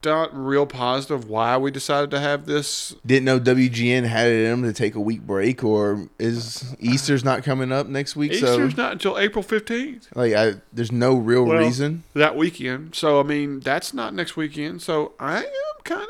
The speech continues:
Speaker 1: curious why we're all of a sudden taking a break. I'm not positive.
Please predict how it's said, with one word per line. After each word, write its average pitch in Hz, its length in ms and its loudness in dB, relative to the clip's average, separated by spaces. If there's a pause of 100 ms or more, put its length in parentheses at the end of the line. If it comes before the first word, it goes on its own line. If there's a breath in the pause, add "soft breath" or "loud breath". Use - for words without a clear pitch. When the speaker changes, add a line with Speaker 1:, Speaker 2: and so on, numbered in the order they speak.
Speaker 1:
curious 440 680 -6
why 156 500 -4
we're 190 160 0
all 185 100 2
of 196 60 -8
a 185 40 -10
sudden 202 280 -8
taking 190 340 -8
a 180 40 -12
break. 190 420 -8
I'm 135 100 -10
not 160 200 -8
positive. 180 560 -4